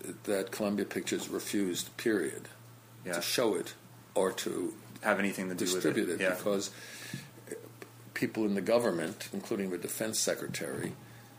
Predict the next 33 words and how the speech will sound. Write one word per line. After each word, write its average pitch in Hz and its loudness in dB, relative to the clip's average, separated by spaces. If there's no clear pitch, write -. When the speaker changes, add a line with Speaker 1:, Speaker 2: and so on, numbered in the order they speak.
Speaker 1:
had - 0
seen 95 4
it 104 -2
and 90 -6
had 92 2
said 90 0
it 92 0
was 87 -4
an - -2
insult 101 0
to 92 -4
American 90 -6
troops - -4
and 50 -6
all 50 -2
this 55 0
stuff. - 6
And 117 2
so 131 4
Columbia 135 4
wouldn't 120 4
release 135 2
it. - -4
And 101 -2
it, 110 -2
uh, 101 -2
it 107 0
had 110 -2
cost - 0
them 90 -2
a 107 -2
million 92 -2
dollars - 0